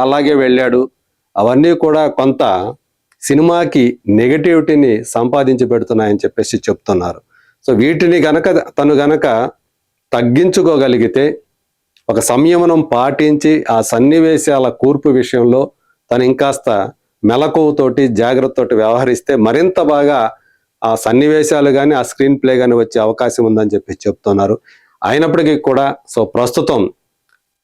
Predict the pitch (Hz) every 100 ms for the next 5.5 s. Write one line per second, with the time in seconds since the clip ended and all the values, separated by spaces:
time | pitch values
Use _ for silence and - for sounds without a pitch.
0 | _ _ _ _ - 107 123 143 165 160
1 | - 156 151 143 175 156 120 110 117 139
2 | - 220 202 - 156 156 156 156 160 143
3 | 120 - _ - 117 147 165 160 147 135
4 | 131 131 123 123 104 110 _ _ _ _
5 | 117 139 147 160 151